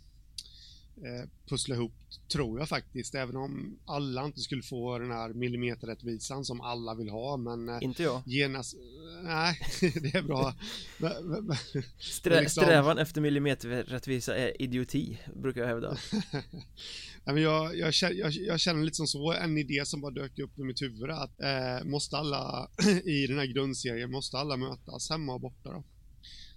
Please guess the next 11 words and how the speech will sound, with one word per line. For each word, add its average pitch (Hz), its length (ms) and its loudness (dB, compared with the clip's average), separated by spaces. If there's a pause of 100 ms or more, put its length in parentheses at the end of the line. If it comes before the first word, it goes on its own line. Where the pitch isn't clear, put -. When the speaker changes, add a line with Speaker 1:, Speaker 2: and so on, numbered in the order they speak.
(100)
Speaker 1:
Räcker 127 280 -8
det 131 40 -2
inte 120 140 -10
med 127 200 -6
att, 123 240 -12
eh, 131 540 -8 (520)
att - 120 -8
man 135 120 -2
kör 131 260 0
elva 123 300 -4
matcher 127 480 -4